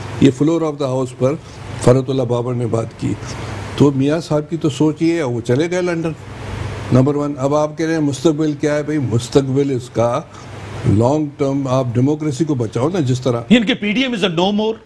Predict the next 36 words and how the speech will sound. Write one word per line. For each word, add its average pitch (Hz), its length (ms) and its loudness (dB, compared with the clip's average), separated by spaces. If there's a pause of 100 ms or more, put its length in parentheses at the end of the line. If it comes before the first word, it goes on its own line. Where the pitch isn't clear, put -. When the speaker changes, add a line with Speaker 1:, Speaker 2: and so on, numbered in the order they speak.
(240)
Speaker 1:
नहीं, 175 120 4
नहीं, 151 140 0 (240)
हम 123 200 2
तो 147 120 0
चाहते 143 400 -2
हैं, 139 180 -2
देखें, 117 320 0
बात 101 200 -4
सुने, 120 300 0 (460)
एमआरडी 139 600 2 (160)
चली, 135 460 2 (240)
इक्यासी 135 480 2
में 135 160 0
बनी, 131 280 0
अस्सी 131 300 2
में 135 160 -2
बनी, 123 320 0 (640)
एटी 127 340 4
एट 123 160 -6
तक 117 140 0
चली, 98 280 -2 (300)
जब 117 140 4
तक 117 160 0
election 120 400 0
हुए। 101 200 -4 (760)
हम 120 120 2
तो 127 100 -2
चाहते 143 320 -4
हैं 151 60 -2
चले। 156 280 0
Speaker 2:
सर, 185 320 0
वो 175 200 0
situation 151 500 -4
नहीं 98 200 -2
है 101 60 -2
ना, 151 100 -4